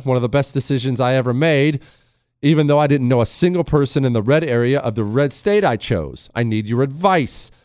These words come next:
I left a successful Emmy-winning career in Hollywood and just decided to take a full-time teaching position at a local public school. I really want to do work that is meaningful and fight communists, but I'm feeling like a hypocrite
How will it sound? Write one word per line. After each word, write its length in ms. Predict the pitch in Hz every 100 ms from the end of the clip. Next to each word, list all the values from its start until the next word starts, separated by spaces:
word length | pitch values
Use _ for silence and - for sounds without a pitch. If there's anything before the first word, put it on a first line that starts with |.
| _ -
I 100 | 117
left 300 | 113 131 -
a 60 | 131
successful 840 | - - - 170 160 - 123 -
Emmy-winning 600 | 147 160 175 165 156 151
career 520 | - 139 131 139 143
in 80 | 127
Hollywood 560 | 117 147 135 110 95 117
and 120 | 107
just 240 | 139 135
decided 500 | - - 127 127 131
to 80 | 117
take 260 | - 135 123
a 60 |
full-time 640 | 104 - 143 160 - 131 117
teaching 460 | - 208 196 139 117
position 500 | 117 90 98 - 127
at 100 | 120
a 40 |
local 360 | 104 110 104 120
public 320 | - 92 101
school. 460 | - 185 165 95 - _ _ _ _ _ -
I 80 | 127
really 280 | 123 131 139
want 160 | 135
to 60 | 120
do 140 | 120
work 320 | 107 131 147
that 100 | 131
is 140 | 110 90
meaningful 680 | 110 160 170 117 - 95 85
and 160 | 98
fight 240 | - 131 127
communists, 640 | 139 156 135 95 104 -
but 140 | 113
I'm 100 | 101
feeling 540 | 98 - 135 139 151 131
like 180 | 113
a 80 | 120
hypocrite 640 | - 208 208 143 - 110